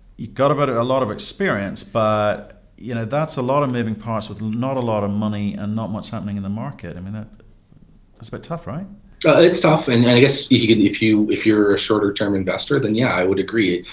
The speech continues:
Speaker 2: You would argue and say, "Yeah, this is a, you know, this is a tough company to be in." Uh, U X is definitely a longer term company,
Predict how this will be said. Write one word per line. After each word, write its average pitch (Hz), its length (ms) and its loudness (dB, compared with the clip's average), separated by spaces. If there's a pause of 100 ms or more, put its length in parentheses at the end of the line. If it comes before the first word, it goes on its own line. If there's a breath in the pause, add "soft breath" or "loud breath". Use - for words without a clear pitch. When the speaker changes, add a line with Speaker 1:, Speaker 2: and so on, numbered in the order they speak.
(160 loud breath)
Speaker 2:
You 90 160 -2
would 90 160 0
argue 92 300 2
and 95 100 0
say, 95 140 2
"Yeah, 110 240 0
this 90 180 -4
is 90 80 -10
a, 87 140 -4
you 85 140 -8
know, 80 100 -12
this 80 200 -6
is 87 60 -8
a 85 80 -8
tough - 220 -8
company 92 320 -8
to - 100 -10
be 113 200 -4
in." - 140 -16 (400 loud breath)
Uh, - 280 -8
U 101 160 2
X 98 200 0
is 95 160 -2
definitely 98 580 0
a 92 60 -2
longer 95 300 -2
term 104 220 -8
company, 117 420 -10